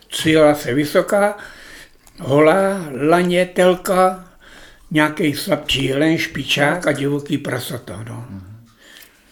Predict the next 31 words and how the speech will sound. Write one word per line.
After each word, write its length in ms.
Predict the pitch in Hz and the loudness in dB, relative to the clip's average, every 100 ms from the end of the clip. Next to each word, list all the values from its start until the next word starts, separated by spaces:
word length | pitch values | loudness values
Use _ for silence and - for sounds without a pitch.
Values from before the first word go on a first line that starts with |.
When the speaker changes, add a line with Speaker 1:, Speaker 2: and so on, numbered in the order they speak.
| - | -20
Speaker 2:
A 40 | 104 | -10
to 100 | 131 | -2
bývaly 340 | 143 139 139 | 0 0 0
ještě 340 | 143 - - 139 | -2 -4 -2 -2
asi 280 | - 147 | -2 -2
horší 360 | 131 131 - 139 | -2 -2 -2 -6
zimy, 280 | 131 139 107 | -4 -4 -4
že 80 | 101 | -6
jo? 80 | |
Fůry 360 | 92 - 117 123 | -6 -6 -2 -2
sněhu. 480 | 123 117 110 113 117 - - - | -4 -6 -6 -6 -8 -14 -18 -12
Dneska 240 | 110 120 | -10 -8
se 100 | 117 | -8
pro 180 | 127 123 | -6 -6
tyhle 240 | 123 123 | -2 -2
podmínky, 720 | 123 120 120 120 123 131 127 107 | -2 -4 -4 -6 -4 -2 -2 -4
eh, 120 | 110 | -2
Speaker 1:
No, 160 | 135 131 | 0 0
Speaker 2:
pro 120 | 123 | 0
Speaker 1:
te- 120 | 127 | 0
Speaker 2:
sport 220 | 135 127 | 0 0
a 80 | - | -4
turistiku 540 | - 127 127 - 127 127 | -2 0 0 -4 -6 -4
používají, 720 | 127 113 123 127 131 123 104 | -4 -4 -2 0 0 0 0
eh, 160 | 98 | -2
sněžnice 720 | 95 120 113 107 120 120 127 131 | -4 -6 -6 -4 -4 -2 -2 -2
nebo 220 | 123 110 | -6 -8
skialpinistický 840 | 110 120 117 123 127 123 113 - | -8 -6 -6 -4 -6 -8 -12 -6
lyže. 280 | 123 120 113 | -4 -2 2
Speaker 1:
Ne, 240 | 151 190 160 | 2 2 2
Speaker 2:
Jak 140 | 151 | 2